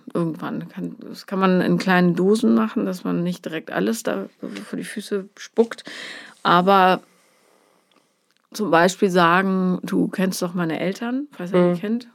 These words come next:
Speaker 2: Ja.
Speaker 1: Ja. "Und du weißt ja, wie schwierig es für die ist, sich zu umarmen oder Liebe zu zeigen und so weiter. Und ich weiß nicht, ob ich's dir schon mal erzählt hab, aber in meiner Kindheit war es so
Speaker 2: Mhm.
Speaker 1: und so." Nur mal in die Tüte gesprochen.
Speaker 2: Ja, ja.
Speaker 1: Hast du solche Gespräche mit ihm schon mal geführt?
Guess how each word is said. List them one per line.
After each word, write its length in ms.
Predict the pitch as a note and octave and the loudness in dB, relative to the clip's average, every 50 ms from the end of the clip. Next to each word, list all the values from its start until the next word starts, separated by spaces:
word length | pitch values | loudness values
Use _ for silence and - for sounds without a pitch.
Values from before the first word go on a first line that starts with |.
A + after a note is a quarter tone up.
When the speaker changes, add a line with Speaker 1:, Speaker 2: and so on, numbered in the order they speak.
| _ - F3+ | _ 0 4
Speaker 2:
Ja. 340 | F3+ F3 E3+ E3+ F3 E3+ E3+ _ - | 6 6 6 6 4 0 -4 _ -10
Speaker 1:
Ja. 240 | F#3 F#3 F3+ F#3 F3+ - - - - - - - - _ - | -8 -8 -8 -8 -10 -12 -18 -20 -20 -20 -20 -20 -20 _ -8
"Und 180 | - F#3+ F#3+ | -6 -6 -4
du 100 | F#3+ F#3 | 0 2
weißt 320 | F#3 F3 E3 G3 F#3+ - G#3+ | 4 6 6 6 4 4 2
ja, 160 | G3 F3+ E3+ | 2 2 2
wie 440 | F3 F3 F3 F3 E3+ E3 - - - - - _ - - | 2 2 2 2 0 0 -2 -4 -10 -18 -20 _ -20 -14
schwierig 540 | - - - G3+ G#3 G#3 G#3 G#3 F#3 - - | -12 -8 -4 2 4 4 4 4 2 -2 -4
es 240 | - F3 F3 - - | -6 -4 -4 -6 -4
für 140 | - - F3 | -2 -2 -2
die 240 | E3+ F3+ G3+ G3+ - | 0 2 2 2 2
ist, 240 | - F#3 F3+ - - | 2 0 0 0 -2
sich 180 | F#3 F3 - | -4 -4 -4
zu 120 | - G3+ E3+ | -8 -8 -8
umarmen 560 | E3 D#3 - - - F3+ F3+ F#3 G3+ G3+ F#3+ | -6 -8 -10 -4 0 2 4 4 4 4 4
oder 280 | E3+ D#3+ C#3+ C#3+ - - - | 2 2 0 0 -2 -2 0
Liebe 280 | F3+ F#3 G#3+ A3 G#3 - | 2 2 2 2 0 -4
zu 120 | - - | -6 -10
zeigen 300 | - - F3 F3 F3+ E3+ | -6 -2 -2 0 0 0
und 100 | E3+ F3+ | -2 -4
so 80 | F#3 E3+ | -2 0
weiter. 280 | E3 E3+ F#3+ G#3 G#3 F#3 | 2 2 2 2 0 0
Und 80 | F3 | -2
ich 120 | E3+ - - | 0 2 4
weiß 200 | F#3 G3 F3+ F#3+ | 4 4 4 2
nicht, 100 | D#3 A2+ | -2 -4
ob 60 | F#3+ | -4
ich's 100 | F3+ - | -4 -4
dir 100 | F#3+ F#3 | -4 -4
schon 140 | - - - | -2 -4 -4
mal 40 | - | -6
erzählt 460 | - - - - G#3 A3 A#3 A3+ - | -6 -6 2 4 6 6 6 4 0
hab, 200 | A#3 A3+ G#3+ A3+ - - - - - - - - - | 0 0 0 -2 -8 -16 -18 -18 -18 -18 -20 -14 -2
aber 260 | - F#3 F#3+ F#3+ F#3+ | 2 2 4 4 4
in 60 | - F3+ | 4 4
meiner 220 | F3+ E3+ E3+ E3+ | 4 4 4 2
Kindheit 580 | E3+ - - A3 A3 G#3+ G#3+ G3+ F#3+ F3+ - D#3+ | 2 2 2 2 2 2 2 -2 -2 -2 -2 -2
war 160 | E3+ E3 E3 | 0 4 6
es 140 | F#3+ F#3 F3 | 6 6 6
so 80 | F3 F3 | 6 4
Speaker 2:
Mhm. 60 | F3 | 2
Speaker 1:
und 120 | D#3 - | 2 0
so." 260 | - - - D3+ D3 - _ _ _ _ _ _ _ _ - | -4 -6 -6 -6 -8 -12 _ _ _ _ _ _ _ _ 0
Nur 120 | E3 F3 | 0 0
mal 60 | E3 D#3 | 2 0
in 80 | D#3 | -2
die 80 | D#3 D#3 | -4 -6
Tüte 280 | - F3+ F3 - G#3 | -8 -10 -8 -8 -8
gesprochen. 400 | - D#3+ - - _ - D#3+ E3 | -10 -10 -16 -14 _ -8 -2 2
Speaker 2:
Ja, 200 | E3 D#3+ D#3+ E3 | 2 4 4 4
ja. 220 | D#3+ D#3+ D#3+ E3 E3 | 2 2 0 -2 -2
Speaker 1:
Hast 200 | - G3 - - | -4 -6 -2 0
du 80 | G#3 G3+ | 0 2
solche 300 | F#3 F#3 G3 G3+ G3+ F#3+ | 4 4 4 4 2 0
Gespräche 440 | F#3 F3+ - - F3+ F#3+ G3 - A3 | -4 -4 0 2 2 2 4 4 2
mit 100 | G3+ - | 2 2
ihm 100 | A3+ G3 | 0 -2
schon 180 | G3+ - - F#3+ | -2 -2 -2 -2
mal 60 | F#3 F3 | -2 -2
geführt? 520 | F3 - - - A#3 C4 D4 - - | -4 -6 -4 -2 -2 -2 -2 -4 -8